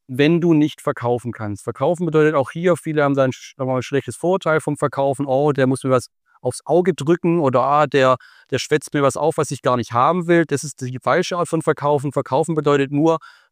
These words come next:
du weißt genau, was du tust, wenn du einen Interessenten am Telefon hast, sodass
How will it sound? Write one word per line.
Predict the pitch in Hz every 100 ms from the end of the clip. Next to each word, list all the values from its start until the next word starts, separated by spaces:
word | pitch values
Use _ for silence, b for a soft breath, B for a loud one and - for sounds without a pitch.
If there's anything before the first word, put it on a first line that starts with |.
| _
du | 127
weißt | 127 147 185 -
genau, | 165 143 143 160
was | 151 139
du | 139
tust, | 123 160 170 - 127
wenn | 127 156
du | 156
einen | 147 143
Interessenten | 143 139 131 135 131
am | 123
Telefon | - 151 165 160 143
hast, | 139 -
sodass | 135 123 143 -